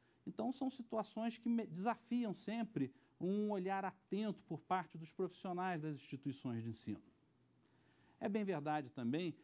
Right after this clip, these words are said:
que grande parte dessas ações são, é, aventuras jurídicas. E tenho que usar essa expressão porque muitas vezes os pais, é, saem em busca exclusivamente de uma reparação forçada. Eles não estão preocupados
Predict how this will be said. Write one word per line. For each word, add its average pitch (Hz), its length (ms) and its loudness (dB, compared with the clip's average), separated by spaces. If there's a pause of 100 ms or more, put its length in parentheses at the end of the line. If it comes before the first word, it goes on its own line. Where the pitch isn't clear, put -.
(140)
que 190 100 -2
grande 175 500 2
parte 160 420 -2
dessas 135 320 -2
ações 190 480 -2
são, 190 340 0 (480)
é, 147 300 2
aventuras 175 580 2
jurídicas. 113 640 -4 (180)
E 139 60 -6
tenho 214 240 2
que 220 80 -6
usar 175 220 -2
essa 156 200 -6
expressão 127 640 0 (300)
porque 170 220 0
muitas 196 360 0
vezes 175 400 0
os 185 180 -4
pais, 170 640 -2 (360)
é, 151 260 2
saem 220 500 0
em 170 120 0
busca 151 440 -2
exclusivamente 165 920 -2
de 147 60 -6
uma 156 120 0
reparação 156 840 -4 (260)
forçada. 160 760 -2 (600)
Eles 156 180 0
não 202 100 2
estão 240 300 -2
preocupados 170 840 -2